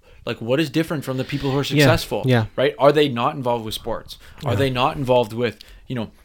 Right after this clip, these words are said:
Speaker 1: mentorship, right? So if you're talking about, you know, uh, it, like, the example you're getting at, I presume, is an aspect of, like, single parents, right? Well, maybe the solution is adding Big Brother, a-,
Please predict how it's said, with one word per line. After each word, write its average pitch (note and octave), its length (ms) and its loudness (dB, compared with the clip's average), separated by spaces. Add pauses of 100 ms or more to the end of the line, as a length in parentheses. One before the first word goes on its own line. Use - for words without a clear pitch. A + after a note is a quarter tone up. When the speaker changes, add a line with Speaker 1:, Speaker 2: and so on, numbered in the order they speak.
(220)
Speaker 1:
mentorship, A#2+ 640 -2 (260)
right? A2+ 200 0
So A#2 300 0 (240)
if A#2 160 -6
you're B2 100 -2
talking A#2+ 440 2
about, G#2+ 440 0 (1200)
you A2 100 -6
know, F#2 200 -8 (100)
uh, G2+ 480 0
it, A#2+ 240 -8
like, A#2 240 -4
the A#2+ 120 -4
example A2+ 300 -2
you're A2+ 120 -2
getting G#2+ 280 -2
at, G#2+ 140 -2
I G#2+ 80 -4
presume, G#2+ 480 -4
is G#2 140 -4
an A2 100 -6
aspect G#2+ 380 -6
of, G#2 140 -2
like, G#2 260 0 (520)
single C3 380 4
parents, - 680 2 (280)
right? - 300 0 (440)
Well, A#2+ 320 8 (380)
maybe C3+ 300 4
the C3 120 4
solution A#2+ 520 0
is A2+ 160 -2
adding B2 480 2
Big B2+ 320 2
Brother, C#3 320 6
a-, C3 180 6